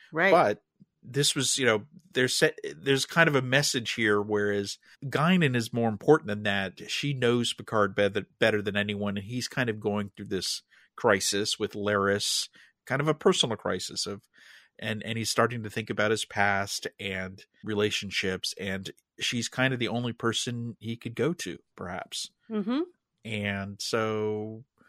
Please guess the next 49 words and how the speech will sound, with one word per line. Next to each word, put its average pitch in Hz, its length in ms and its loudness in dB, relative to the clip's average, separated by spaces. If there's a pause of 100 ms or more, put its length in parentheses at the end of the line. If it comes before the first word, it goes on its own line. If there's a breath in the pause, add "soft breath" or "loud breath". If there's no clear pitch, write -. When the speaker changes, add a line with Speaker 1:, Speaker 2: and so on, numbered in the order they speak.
(260 soft breath)
Speaker 2:
I 139 120 10
still 185 280 10
think 156 220 0
we're 131 100 4
gonna 117 180 4
get 113 380 6
more 110 640 0
Guinan 92 640 -4
this 92 180 -4
season. 90 300 -4
Speaker 1:
I 214 60 6
hope 151 260 -2
so. 151 300 0
I 196 160 4
was 247 160 2
so 269 460 4
great 165 380 0 (140)
to 165 100 -6
see 156 280 -4
her 156 240 -2 (200 soft breath)
in 151 100 -6
a 147 40 -6
big 160 200 0
hat 139 380 0
again. 147 500 -4 (500 loud breath)
And 156 160 0
I 170 180 6
loved 170 480 6 (100)
their, 165 420 4
the 165 120 0
way 156 160 4
that 156 140 2
they 147 100 0
talked 156 300 0
to 165 100 -4
each - 180 -6
other. 151 280 -2
It - 100 -8
was - 240 -10 (140)
great. 147 520 -2 (280 soft breath)
I 156 100 4
like 156 200 4
that 160 260 0
they 165 180 4
were 156 120 2
deciding, 151 480 -2
like, 143 220 -4
you 160 60 -2
know, 135 240 -4